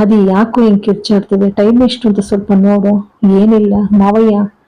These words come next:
ಏನೂ ಇಲ್ಲ" ಅಂತ ಬೆಳ್ಳುಳ್ಳಿ ಸುಳ್ಳು ಹೇಳ್ತಾವ್ನೆ. ಇವರೆಲ್ಲರೂ ಸೇರ್ಕೊಂಡು ನನ್ನ ಫೋನ್ನ ಎಲ್ಲೋ ಮಡಗಿಟ್ಟವ್ರೆ ಅಂತ ಹೇಳ್ತಾಳೆ ಅವ್ರ ಮಾವನ್ ಜೊತೆಯ. ಹ್ಮ್, ಅದನ್ನ ಕೇಳಿದ್ರೆ "ನನಗ್ ಕೊಡ್ತಾ ಇಲ್ಲ ಮಾವಯ್ಯ" ಅಂತ ಹೇಳ್ತಾಳೆ. ಅದಕ್ಕೆ ಮೀರಾ ಇದ್ದಾಳೆ, "ಅಷ್ಟಕ್ಕೆ ಯಾಕೆ ಹಿಂಗ್ ಕಿರ್ಚ್ತಿದೀಯಾ ಐಶು?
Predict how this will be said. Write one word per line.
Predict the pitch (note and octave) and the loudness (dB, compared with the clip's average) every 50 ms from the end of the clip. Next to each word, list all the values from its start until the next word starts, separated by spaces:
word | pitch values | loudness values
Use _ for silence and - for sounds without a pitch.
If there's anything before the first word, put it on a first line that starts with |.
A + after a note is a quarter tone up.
| _ _ _ _ _ - G#3 | _ _ _ _ _ -2 0
ಏನೂ | G3+ G#3+ A3+ A#3 A#3 | 2 2 2 2 2
ಇಲ್ಲ" | A3+ A3 A3 | 2 2 0
ಅಂತ | G#3+ G#3 G3+ | 0 0 0
ಬೆಳ್ಳುಳ್ಳಿ | G#3 G3 G3+ G3+ G#3 A3 G#3+ A3 | -2 0 0 2 2 2 0 0
ಸುಳ್ಳು | A3 - - G3 G3+ G#3 | -2 -2 -2 0 0 2
ಹೇಳ್ತಾವ್ನೆ. | G#3 G#3 G#3 G3+ - G#3 G#3 G3+ G3 | 0 0 -2 -2 -2 -2 0 0 2
ಇವರೆಲ್ಲರೂ | G3+ G3+ G#3 G3+ G3+ G#3 A#3 A3+ | 2 2 2 2 2 2 0 -2
ಸೇರ್ಕೊಂಡು | A3+ - - G3+ - - - G#3 G3+ G3+ G#3+ | -2 -2 -4 -4 -4 -4 -4 -2 0 2 2
ನನ್ನ | A3+ A3 G#3+ G3+ | 2 2 2 0
ಫೋನ್ನ | G3+ - - G#3+ G#3+ A3 A3 | -2 -2 -2 -2 0 0 2
ಎಲ್ಲೋ | A3 A3 G3+ G3+ G#3 G#3+ | 2 2 2 2 2 2
ಮಡಗಿಟ್ಟವ್ರೆ | G3+ G3 G3 G3+ G3 A3+ A3 A3 - G3+ G3 F#3+ | 2 2 0 0 0 -2 -2 -2 -2 -2 -2 -2
ಅಂತ | G3 F#3 G3 G3+ G3 - G3 | -4 -4 -2 -2 -2 0 0
ಹೇಳ್ತಾಳೆ | F#3+ G3+ G3 G3 F#3+ - F#3+ F#3+ G3 | 0 0 0 0 -2 -4 -4 -2 -2
ಅವ್ರ | G3 G3 F#3+ | -2 -4 -2
ಮಾವನ್ | F#3+ G3 G3 G3+ G#3 G#3 G3 | -2 0 0 2 2 2 0
ಜೊತೆಯ. | G3 F3+ - F#3 F#3 F#3 G3 A#3 - _ _ _ _ _ _ _ _ _ _ _ _ _ - - - - - _ _ _ _ _ - - - _ - B3+ | -2 -2 -4 -2 -2 -2 -4 -4 -8 _ _ _ _ _ _ _ _ _ _ _ _ _ -20 -20 -20 -20 -20 _ _ _ _ _ -20 -20 -16 _ -2 0
ಹ್ಮ್, | A3+ A3 G#3 G#3 G#3 G3+ - - | 2 2 2 2 0 -2 -4 -4
ಅದನ್ನ | A3+ A3+ G3+ G#3+ G#3+ | -4 -2 0 0 0
ಕೇಳಿದ್ರೆ | G#3 G#3+ - G#3+ A3 A#3 A#3+ A3+ G#3 G#3+ G#3+ A3+ | 0 0 -2 -2 0 0 0 0 0 0 0 2
"ನನಗ್ | A#3+ G#3 G3+ G#3 G3+ | 2 2 0 0 -2
ಕೊಡ್ತಾ | - G#3+ G3 G3 - - | -2 -4 -4 -4 -2 -2
ಇಲ್ಲ | A3+ A3 A3 A3 | 0 0 2 2
ಮಾವಯ್ಯ" | G#3+ G3+ G3+ G3 G3+ G#3 G3+ G#3 G#3+ A3+ A3 A3+ - _ - | 2 0 0 0 0 0 0 0 0 0 -2 -6 -10 _ -2
ಅಂತ | G#3 G3 G3 | -2 0 0
ಹೇಳ್ತಾಳೆ. | G#3 G3 G3 F#3+ F#3 - G3 G3 G#3 | 0 0 0 -2 -2 -2 -2 -2 -2
ಅದಕ್ಕೆ | A3+ G#3+ G#3 A3 A3+ A#3 | -2 -2 -2 -2 0 0
ಮೀರಾ | A3 A3 A#3 A3+ A#3 | 0 2 2 2 2
ಇದ್ದಾಳೆ, | A3+ G#3+ G3+ G3 G#3+ G#3+ G#3+ G#3+ - _ - - - - | 0 0 0 0 -2 -2 -4 -4 -6 _ -20 -20 -12 -6
"ಅಷ್ಟಕ್ಕೆ | A#3 G#3 - - D4 C4 - C#4 | -6 -6 -4 -4 -6 -4 -2 -2
ಯಾಕೆ | C4 C4 - B3+ | -2 -2 0 0
ಹಿಂಗ್ | A#3+ A3 A3 A3+ | 2 0 0 0
ಕಿರ್ಚ್ತಿದೀಯಾ | - A#3+ G3 - - - - A3 G3+ G#3+ G#3 G3 G3 G3+ G#3 G#3 G#3 G#3+ | -2 -4 -4 -6 -8 -4 -2 0 0 2 2 0 0 0 0 0 0 0
ಐಶು? | A3 - - - G3+ G3+ | 0 -2 -2 -2 -2 0